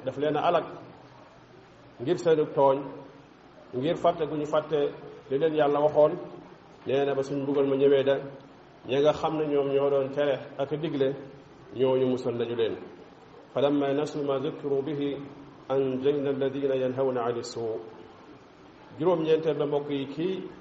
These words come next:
yii musale ci fitna mooy nag nga jéem a tënk sa bopp ci téereb Yàlla bi ak sunnatu Yonent bi alayhi salaatu wassalaam.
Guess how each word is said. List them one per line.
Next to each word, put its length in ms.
yii 420
musale 360
ci 100
fitna 360
mooy 260
nag 160
nga 140
jéem 240
a 40
tënk 280
sa 140
bopp 200
ci 100
téereb 380
Yàlla 300
bi 100
ak 160
sunnatu 340
Yonent 320
bi 80
alayhi 340
salaatu 400
wassalaam. 460